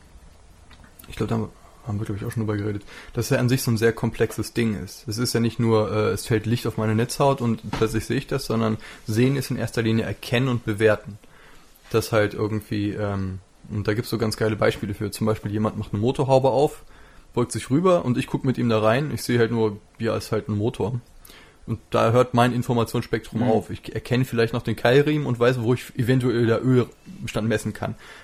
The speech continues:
Speaker 1: Aber ich kann dir nicht sagen, wo was verbrannt wird, wo was hinkommt oder so. Aber irgendwie schraubst du einen P C auf und dann kann ich dir sagen, ja, das ist, ne, so quasi, also alles, da hab ich, bin ich jetzt auch kein Crack drin, aber hab ich selber mal zusammengebaut, deswegen weiß ich ungefähr, was da auf dieser Ebene passiert. Anders wieder, zeig mir einen Song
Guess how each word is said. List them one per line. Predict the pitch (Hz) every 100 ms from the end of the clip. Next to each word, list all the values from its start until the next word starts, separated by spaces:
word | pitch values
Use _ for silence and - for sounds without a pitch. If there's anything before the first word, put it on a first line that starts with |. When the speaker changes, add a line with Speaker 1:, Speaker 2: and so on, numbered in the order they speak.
| -
Speaker 1:
Aber | 113
ich | 110
kann | 135
dir | 131
nicht | 143 -
sagen, | 120 127 120
wo | 127
was | 120
verbrannt | - 110 117 135
wird, | 117
wo | 113
was | 110
hinkommt | 123 110 95
oder | 104
so. | 92 85 - - - - - -
Aber | - 123 123 120
irgendwie | 127 - 120 117
schraubst | - 131 -
du |
einen | 120 107
P | 117
C | - 160
auf | 196 208 220 - -
und |
dann | 117
kann | 113 135
ich |
dir | 135
sagen, | 123 113
ja, | 113
das | 110
ist, | 113 113
ne, | - 127 131
so | 110
quasi, | 110 120 113 113 110
also | 110 107
alles, | 101 120 -
da | 117 110 110
hab | 120
ich, |
bin | - - 107
ich | 107
jetzt | 107 107
auch |
kein | - 101
Crack | - 123
drin, | - 98
aber | 101
hab | 117
ich | 117 -
selber | 113 113 117
mal | 110
zusammengebaut, | 113 120 175 165 151 151
deswegen | - 127 120
weiß | 127 135
ich | 143
ungefähr, | 151 151 139 139 127
was | 123
da | -
auf | 113 - - -
dieser | 127 110 95
Ebene | 110 92
passiert. | - 101 - - - - - - - - -
Anders | - 127 131 143
wieder, | 139 127 113
zeig | - 113 107
mir | 123
einen | 127
Song | - 147